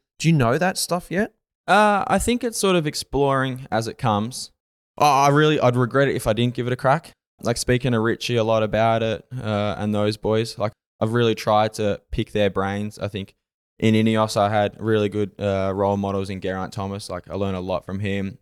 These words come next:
Speaker 2: Spoke to Teo a lot. Teo
Speaker 1: Mm.
Speaker 2: was really, really good for me over the years.
Speaker 1: Teo
Speaker 2: Um,
Speaker 1: Geoghegan Hart.
Speaker 2: Yeah. So those two guys I've really looked up to and try to, I guess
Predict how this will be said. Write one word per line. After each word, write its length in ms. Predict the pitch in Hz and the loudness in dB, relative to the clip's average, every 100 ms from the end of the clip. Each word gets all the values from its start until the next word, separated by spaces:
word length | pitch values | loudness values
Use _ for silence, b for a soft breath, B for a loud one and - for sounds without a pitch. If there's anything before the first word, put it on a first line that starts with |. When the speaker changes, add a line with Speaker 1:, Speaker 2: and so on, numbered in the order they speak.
| - | -16
Speaker 2:
Spoke 280 | - 107 113 | -4 -2 -2
to 100 | - | -6
Teo 400 | - 101 107 113 | -4 -2 -2 -6
a 40 | |
lot. 240 | 117 127 139 | -8 -6 0
Teo 240 | - 107 | 2 2
Speaker 1:
Mm. 20 | |
Speaker 2:
was 140 | 101 104 | 0 -4
really, 220 | 101 98 | -8 -6
really 180 | 98 95 | -8 -8
good 160 | 98 | -10
for 100 | - | -8
me 240 | 98 98 95 | -6 -4 -4
over 160 | 95 | -4
the 120 | 101 98 | -6 -6
years. 360 | 98 107 - _ _ - | -4 -6 -8 _ _ -2
Speaker 1:
Teo 300 | 113 117 123 | 2 4 4
Speaker 2:
Um, 60 | 123 | 2
Speaker 1:
Geoghegan 360 | 123 120 123 113 | 0 0 0 -2
Hart. 220 | 113 123 | 0 2
Speaker 2:
Yeah. 420 | 123 117 101 95 - - | 2 4 2 -2 -10 -10
So 500 | - 123 117 113 113 - _ | 0 4 4 4 0 -8 _
those 260 | 123 131 139 | 2 2 2
two 160 | 147 127 | 0 2
guys 320 | 117 113 113 | 4 4 2
I've 140 | 107 | -2
really 160 | 113 110 | 0 0
looked 240 | 107 - | -2 0
up 180 | 98 - | 0 0
to 160 | - 104 | -4 -4
and 100 | 101 | -2
try 220 | 98 98 | -2 0
to, 220 | 98 98 _ - | 0 -4 _ -10
I 80 | 98 | -4
guess 260 | 98 - | -4 -4